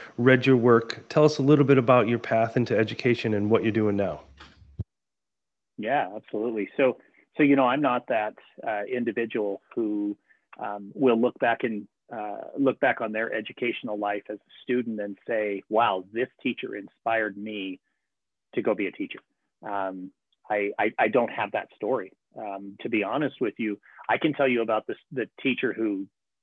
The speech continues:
Speaker 2: honestly destroyed me for two years and why that happened. I can tell you that the person that I actually connected with at my high school was our high school athletic trainer. That was the person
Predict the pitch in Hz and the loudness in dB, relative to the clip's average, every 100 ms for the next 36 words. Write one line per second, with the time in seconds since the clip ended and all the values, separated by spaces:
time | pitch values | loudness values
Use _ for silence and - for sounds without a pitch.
0 | - 107 113 104 120 101 104 104 - 107 | -4 -2 -2 -4 -6 -8 -8 -12 -8 -4
1 | 107 117 107 98 139 - 127 110 98 123 | -2 -2 -6 -10 -12 -10 -6 -4 -2 -2
2 | 98 104 110 98 98 98 104 92 87 110 | -2 -6 -10 -8 -6 -4 -4 -6 -10 -6
3 | 135 156 104 110 - _ - - _ - | -6 -6 -12 -14 -16 _ -20 -20 _ -6
4 | 110 117 107 120 107 107 104 101 - _ | -4 -2 -2 0 2 2 0 -2 -8 _
5 | _ - 107 101 - 104 113 107 - 127 | _ -6 -2 -2 -4 -6 -2 -2 -2 -4
6 | 135 - 131 117 107 113 - 101 107 - | -4 -2 -4 -2 -2 -2 -4 -6 -8 -6
7 | 131 127 - 113 107 110 131 117 117 - | -4 -4 -6 -8 -6 -6 -6 -6 -8 -8
8 | - 120 101 101 120 135 147 - 160 185 | -10 -10 -8 -6 -4 -4 -6 -4 -4 -4
9 | _ _ - 127 131 - 139 - 156 139 | _ _ -6 -4 -2 -2 -2 -2 0 2
10 | 131 139 127 - - 135 143 - - 120 | 0 0 -2 -6 -8 -6 -8 -12 -20 -6
11 | 127 160 160 127 - 110 117 104 107 | -2 0 0 -2 -2 -10 -10 -12 -14